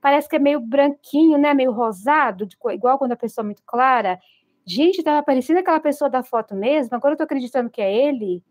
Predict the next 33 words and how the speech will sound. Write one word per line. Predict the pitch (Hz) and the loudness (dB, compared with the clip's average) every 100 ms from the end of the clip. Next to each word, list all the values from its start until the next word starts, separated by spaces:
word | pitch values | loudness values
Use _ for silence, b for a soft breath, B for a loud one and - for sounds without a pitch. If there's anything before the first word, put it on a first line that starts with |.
| _ | _
É | - | -6
que | 269 | 0
eu | |
não | 311 | 2
tinha | 311 349 | 0 2
olhado | 359 320 269 247 | 2 4 2 0
direito. | 202 226 202 180 160 - 165 156 _ _ _ _ - | -8 -8 -4 -4 -6 -8 -14 -14 _ _ _ _ -8
É | 254 | -4
que | 277 | -2
eu | 247 | 0
dei | 302 | 2
um | 320 | 2
zoom | 254 220 233 339 330 | 2 -2 2 2 2
ali, | 220 226 320 | 0 0 2
na | 285 269 | 2 2
hora | 262 | -2
que | 294 | -4
eu | 320 | -4
dei | 254 220 | -4 -6
um | 190 | -8
zoom, | 175 190 320 277 180 _ _ _ | -10 0 0 0 -4 _ _ _
ficou | 330 494 | -4 -2
parecido | 508 427 311 - 370 | 0 2 0 0 -4
com | 381 294 | 0 0
ele | 240 | 0
mesmo, | 196 202 302 311 | -2 0 0 0
aquele | 262 254 214 | -4 -6 -8
negócio? | 185 170 190 277 311 - 185 160 _ _ _ _ _ _ | -8 -6 -4 -2 -6 -14 -18 -18 _ _ _ _ _ _
Será | - 226 240 | -6 -2 -2
que | - | -4
aquilo | 320 311 | -6 -2
era | 254 233 196 | 0 -2 -2
ele? | 165 208 302 233 175 | -4 -2 -2 -2 -8